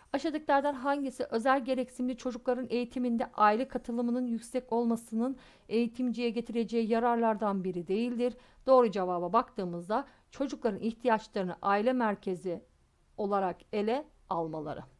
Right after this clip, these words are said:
Doğru cevap A şıkkı. On dokuzuncu sorumuzda ise tarihte bilinen ilk oyuncaklar aşağıdaki medeniyetlerden hangisine aittir? Doğru cevaba baktığımızda Mısırlılara aittir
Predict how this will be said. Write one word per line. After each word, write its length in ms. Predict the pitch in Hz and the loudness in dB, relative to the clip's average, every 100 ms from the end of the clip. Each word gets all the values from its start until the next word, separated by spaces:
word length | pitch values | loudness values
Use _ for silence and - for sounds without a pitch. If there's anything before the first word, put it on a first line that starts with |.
| _ _ | _ _
Doğru 260 | 208 190 170 | -2 -2 -2
cevap 400 | 185 240 339 - | -2 -2 -4 -8
A 180 | - - | -8 -8
şıkkı. 380 | - - _ - - _ _ _ _ _ _ _ _ _ _ _ - - - - | -12 -20 _ -20 -20 _ _ _ _ _ _ _ _ _ _ _ -20 -20 -20 -8
On 200 | - 359 | -2 0
dokuzuncu 420 | 330 311 285 294 285 | 0 0 -2 -2 -4
sorumuzda 460 | 294 285 277 240 | -2 -2 -2 -2
ise 360 | 285 233 285 285 | -2 0 -2 -4
tarihte 580 | - 262 269 254 - 247 | 0 2 2 0 -4 -4
bilinen 380 | 247 247 254 254 - | -2 -2 -2 -4 -4
ilk 220 | 269 - | -6 -2
oyuncaklar 800 | 226 240 233 220 202 - 226 262 | 0 2 2 2 -2 0 -2 -2
aşağıdaki 520 | - 226 240 220 226 240 | -6 -2 -2 -2 -2 -2
medeniyetlerden 880 | 220 226 220 220 - 202 196 247 269 - - | 0 0 0 0 0 0 0 -2 -4 -14 -20
hangisine 640 | - 247 269 254 233 208 180 | -6 -2 0 -2 -4 -4 -2
aittir? 560 | 180 175 180 - 277 - _ _ | -2 -4 -6 -6 -6 -8 _ _
Doğru 220 | 262 262 214 | 4 4 4
cevaba 460 | 196 185 180 180 | 0 0 -2 2
baktığımızda 840 | 233 285 - 202 190 180 - 220 269 - _ - | 2 2 -2 -4 -2 -6 0 0 0 -8 _ -4
Mısırlılara 760 | 247 262 - 202 196 190 226 | -2 -4 -8 -8 -4 -2 -2
aittir 720 | - 208 196 180 - - 277 | 0 2 2 0 -4 -8 -8